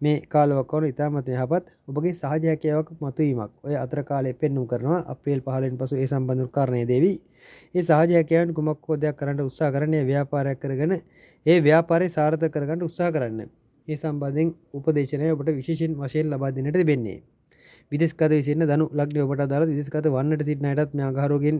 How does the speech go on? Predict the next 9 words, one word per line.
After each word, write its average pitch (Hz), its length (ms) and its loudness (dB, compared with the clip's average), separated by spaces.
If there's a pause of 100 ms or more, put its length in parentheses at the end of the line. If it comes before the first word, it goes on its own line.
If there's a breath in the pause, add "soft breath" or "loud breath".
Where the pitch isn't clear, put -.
යම් 143 160 -2 (100)
උත්තේජනයක්, 127 640 -4
යහපත් 143 340 -2
උත්තේජනයක් 139 400 -2
පවතිනවා. 160 480 4 (840 soft breath)
එහෙත් 202 200 2
විදේශගත 165 380 2
වී 185 180 6
සිටින 135 300 -2